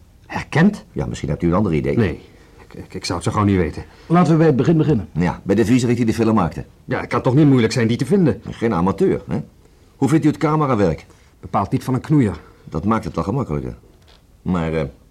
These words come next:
Speaker 2: erg makkelijk toch ook weer niet, want zelfs in deze afgelegen streek zijn er honderden cineasten. En daarbij komt nog dat het waar dan ook opgenomen kan zijn.
Speaker 1: Nee, het is hier opgenomen, op de hei. Dat kon je bij de buitenopname duidelijk zien.
Speaker 2: Heb je, heb je dat huisje herkend?
Speaker 1: Nee.
Speaker 2: Weet je dat zeker?
Speaker 1: Heel zeker.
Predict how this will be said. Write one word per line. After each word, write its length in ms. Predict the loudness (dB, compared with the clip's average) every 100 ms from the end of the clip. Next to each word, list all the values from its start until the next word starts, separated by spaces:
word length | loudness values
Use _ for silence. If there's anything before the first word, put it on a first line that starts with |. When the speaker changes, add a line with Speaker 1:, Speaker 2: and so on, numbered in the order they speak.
| _ _
Speaker 2:
erg 240 | -4 -2
makkelijk 320 | -2 -2 -2 -2
toch 100 | -2
ook 100 | 0
weer 100 | 2
niet, 240 | 0 -2
want 140 | -10
zelfs 240 | -2 -2 0
in 60 |
deze 220 | -2 0 -2
afgelegen 400 | -2 0 0 0
streek 260 | -2 -4
zijn 160 | -2 -2
er 60 |
honderden 340 | 0 0 0 -2
cineasten. 500 | -2 -2 -4 -6 -14 -16 -20 -20 _ -20 _ _ _
En 120 | -2 2
daarbij 240 | 2 2
komt 240 | 2 0
nog 160 | 0 0
dat 120 | 0
het 120 | 0 0
waar 180 | 0
dan 120 | 2 2
ook 100 | 0
opgenomen 440 | 0 0 0 0
kan 120 | 0
zijn. 180 | 0 -2 -4
Speaker 1:
Nee, 200 | -6 -4
het 100 | -4
is 100 | -6
hier 340 | 0 4 4 2
opgenomen, 460 | -6 -6 -6 -4
op 100 | -6
de 60 | -6
hei. 300 | -4 -4 -6 -12 _ _ -20
Dat 100 | -12
kon 120 | -8
je 60 |
bij 120 | -6 -6
de 60 |
buitenopname 580 | -4 -6 -4 -4 -4 -2
duidelijk 340 | -2 -2 -2
zien. 280 | -2 -2 -2 -10
Speaker 2:
Heb 220 | -4 -2 2
je, 120 | 2
heb 160 | 2 2
je 60 |
dat 120 | 2
huisje 260 | 4 0 2
herkend? 400 | 0 0 -2 -2 -16 _ _
Speaker 1:
Nee. 240 | -4 -2 -2 -8 -20 -6
Speaker 2:
Weet 120 | 0
je 60 | 2
dat 100 | 2
zeker? 320 | 2 2 -4 -14 _ _ -2
Speaker 1:
Heel 320 | 2 4 2
zeker. 420 | -4 -10 -10 -12